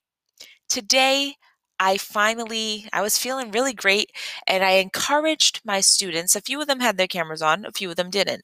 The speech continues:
I just made a slight, I was like, "Hey guys, I wanna see you. Let's dance together." I went from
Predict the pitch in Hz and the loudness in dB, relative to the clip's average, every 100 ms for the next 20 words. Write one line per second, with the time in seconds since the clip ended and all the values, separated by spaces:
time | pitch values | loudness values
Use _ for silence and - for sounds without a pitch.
0 | - - - - - - 170 185 196 247 | -14 -14 -14 -12 -14 -2 2 2 2 0
1 | 254 254 220 - 240 - 190 180 185 - | 4 4 6 6 6 6 4 2 2 4
2 | 320 320 302 294 285 269 294 233 - 269 | 4 6 4 6 4 4 0 4 4 4
3 | 269 262 247 233 240 - - _ _ _ | 0 0 0 -2 -4 -10 -20 _ _ _
4 | - 208 - - 214 - - 208 254 302 | 2 4 4 2 2 2 0 4 4 6
5 | 165 143 - 175 180 - - 175 160 160 | 4 4 2 0 -2 -4 0 2 2 0